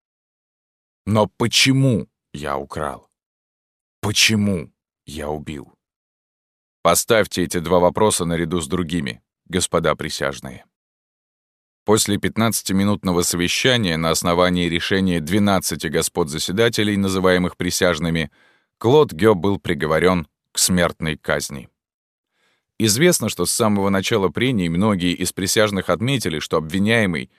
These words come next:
называется Гё, что значит "нищий бродяга", что произвело на них сильное впечатление.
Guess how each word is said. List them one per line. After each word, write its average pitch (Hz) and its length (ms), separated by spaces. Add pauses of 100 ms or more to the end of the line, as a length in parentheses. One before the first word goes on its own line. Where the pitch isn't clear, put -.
(380)
называется 92 720
Гё, 87 380 (720)
что - 260
значит 90 600
"нищий 98 480
бродяга", 92 640 (520)
что - 280
произвело 92 520
на 101 120
них 95 180
сильное 87 500
впечатление. 85 840